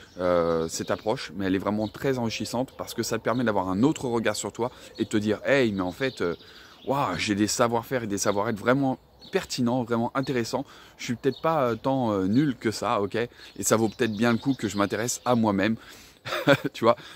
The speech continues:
Donc, euh, bon, ça peut être, ça peut être pas mal de faire ça. Donc, je t'invite à faire ça, déjà dans un premier temps. Et puis, euh, moi, de mon côté, je vais bosser sur un programme, euh, de formation, euh, euh, adapté,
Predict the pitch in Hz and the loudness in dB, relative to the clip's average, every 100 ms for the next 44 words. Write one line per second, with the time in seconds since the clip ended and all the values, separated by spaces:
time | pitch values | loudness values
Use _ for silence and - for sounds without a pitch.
0 | - 120 120 117 101 95 87 104 107 120 | -2 2 4 6 6 4 2 -6 -2 0
1 | 127 120 104 90 107 131 117 123 127 117 | 0 2 0 2 0 -2 -2 0 0 0
2 | 101 90 - - - - _ _ - - | -2 -6 -8 -14 -20 -20 _ _ -20 -16
3 | - 131 135 139 139 135 117 104 - 120 | 2 4 4 2 0 0 -2 -2 0 0
4 | - - - - - - 127 143 135 120 | -2 -18 -20 -20 -18 2 6 6 4 2
5 | 107 107 98 98 117 143 - 117 107 127 | 0 -2 0 0 -2 -6 0 0 0 0
6 | 139 143 113 101 95 107 127 117 110 107 | 4 6 8 6 4 4 4 4 2 2
7 | 110 117 110 101 98 107 117 110 - 131 | 0 0 0 0 2 0 0 -2 0 0
8 | 110 98 98 101 95 - - 92 90 87 | 0 -2 -2 0 -2 -8 -8 -4 -4 2
9 | 120 - 107 104 98 110 107 104 87 85 | 2 2 -2 -2 -4 -2 0 2 0 -2
10 | - - - - 85 - 131 117 110 104 | -10 -20 -20 -12 -6 0 2 2 -2 -6